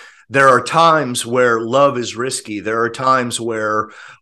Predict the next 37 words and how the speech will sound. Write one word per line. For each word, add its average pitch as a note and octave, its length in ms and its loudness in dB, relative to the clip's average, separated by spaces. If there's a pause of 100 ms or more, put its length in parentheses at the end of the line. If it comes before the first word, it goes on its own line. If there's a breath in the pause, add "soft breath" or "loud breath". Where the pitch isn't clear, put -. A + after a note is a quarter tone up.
(120)
war C3+ 440 6
is G#2 200 -2
dangerous. A#2+ 640 -6
There A#2+ 220 0
are A#2 140 2
times B2+ 460 -2
where A2+ 140 -8
humility B2 720 -2
can G#2+ 220 -10
feel, A2 560 -6 (540 loud breath)
uh, G#2+ 480 2 (120)
uh, G2+ 480 -8 (640)
like A#2 240 -2
a A2 60 0
loss A#2 480 2
or G#2 140 -4
a G2+ 80 -6
weakness. A2 800 -6 (560 loud breath)
And C3 180 0
yet, D3+ 300 4
if C3+ 120 -6
you E3 120 4
have B2 100 0
the A2+ 80 -6
courage F#3 480 -2
to C#3 100 -8
be A#2 120 -10
humble, G#2+ 300 -8
the G#2+ 80 -12
courage D3+ 440 0
to A#2+ 100 -6
love, A#2+ 240 -2
and G#2+ 100 -10
the G#2 60 -14
courage A#2+ 420 -4
to G#2 100 -12
fight A2+ 520 0